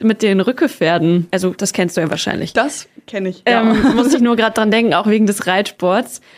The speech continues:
Speaker 2: Aha.
Speaker 1: Äh, weil wahrscheinlich kommt man damit ja in unserer Gesellschaft gar nicht mehr hinterher, wie viel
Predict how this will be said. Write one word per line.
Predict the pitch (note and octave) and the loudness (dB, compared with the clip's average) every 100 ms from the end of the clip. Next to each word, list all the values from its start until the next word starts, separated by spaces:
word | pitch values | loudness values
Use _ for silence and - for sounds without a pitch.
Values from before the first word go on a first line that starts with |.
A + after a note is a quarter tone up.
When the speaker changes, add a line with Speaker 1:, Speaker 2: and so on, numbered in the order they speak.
| - | -2
Speaker 2:
Aha. | A3 B3 | 0 2
Speaker 1:
Äh, | G3+ | 2
weil | G3 G3 | 0 0
wahrscheinlich | G3 G#3+ G#3+ G#3+ | 0 2 0 0
kommt | A#3 G#3+ | -2 0
man | G#3+ | 0
damit | G#3+ A3 A3 | 2 2 2
ja | G#3 G3+ - | 0 -2 -4
in | - G#3 | -2 0
unserer | G#3 A3+ A#3+ A#3 A#3 A3+ | 2 2 2 0 0 0
Gesellschaft | G#3+ G#3 G#3 A3 G#3+ G3+ | -2 -2 0 0 -2 -2
gar | G3+ | -2
nicht | G#3+ | 0
mehr | G#3+ | 2
hinterher, | G#3 G3+ G3 G3+ G3+ F3 | 2 2 2 2 0 0
wie | F3+ | -4
viel | F3 F#3+ F3+ | -4 0 0